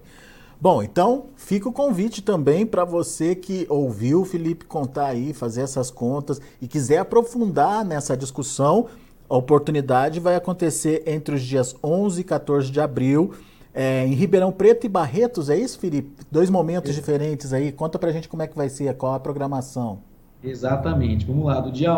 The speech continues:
Speaker 2: onze a quatorze, é, vai ocorrer o evento como um todo, de onze a treze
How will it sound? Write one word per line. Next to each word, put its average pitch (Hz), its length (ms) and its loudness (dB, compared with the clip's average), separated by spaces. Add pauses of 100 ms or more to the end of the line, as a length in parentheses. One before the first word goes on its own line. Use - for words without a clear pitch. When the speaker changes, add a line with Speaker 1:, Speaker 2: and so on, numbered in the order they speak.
(100)
Speaker 2:
onze 196 320 0
a 185 80 -2
quatorze, 147 760 -2 (320)
é, 123 500 -4 (520)
vai 147 200 6
ocorrer 156 340 6
o 147 60 4
evento 147 300 2
como 143 200 0
um 135 80 -4
todo, 185 460 -2 (120)
de 160 180 2
onze 180 540 2
a 160 120 -4
treze 147 760 -4